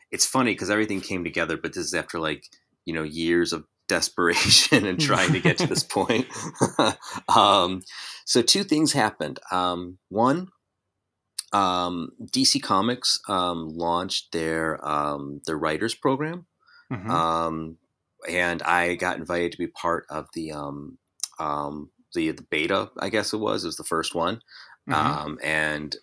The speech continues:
Speaker 1: um, I, you know, there was kind of a, not a promise of work, but, like, a good chance you're gonna do some D C work. And that's, like, you know, well,
Speaker 2: Sure.
Speaker 1: well-paying, stable enough, you, you assume. Um, so that happened. And, um, I got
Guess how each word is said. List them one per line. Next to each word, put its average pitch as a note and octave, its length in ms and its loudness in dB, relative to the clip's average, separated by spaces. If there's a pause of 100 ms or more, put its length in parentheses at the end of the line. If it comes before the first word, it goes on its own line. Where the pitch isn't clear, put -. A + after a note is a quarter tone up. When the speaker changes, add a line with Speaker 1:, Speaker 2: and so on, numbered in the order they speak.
Speaker 1:
um, D2 340 -2
I, D2+ 180 -2
you D2 260 -8
know, D2 100 -6
there D2 140 -8
was D2 100 -6
kind E2 240 -6
of D#2 160 -4
a, D2 240 -2 (400)
not - 100 2
a F#2 60 0
promise C3 520 2
of A#2+ 140 -2
work, B2 300 -2
but, - 100 -8
like, E2 320 -4 (300)
a - 40 -12
good D3+ 220 0
chance C3+ 380 2
you're A2 80 -4
gonna A2 140 -2
do G2+ 160 -6
some F2 460 -6
D D#2+ 120 -4
C D#2+ 220 0
work. B1+ 320 -10 (100)
And D#2 180 -8
that's, D#2+ 260 -2
like, D2+ 300 -2 (760)
you F#2+ 120 -2
know, E2 320 -4 (220)
well, F#2+ 380 0
Speaker 2:
Sure. F3+ 340 2
Speaker 1:
well-paying, A2+ 640 2
stable C3 760 2
enough, G#2 400 -2
you, G#2+ 140 2
you G#2+ 200 0
assume. G2 460 -2 (460)
Um, E2+ 280 4
so - 120 0
that B2 160 0
happened. D3+ 420 -4 (360)
And, G2 540 0 (120)
um, F2+ 460 0
I F#2 80 2
got F#2 260 0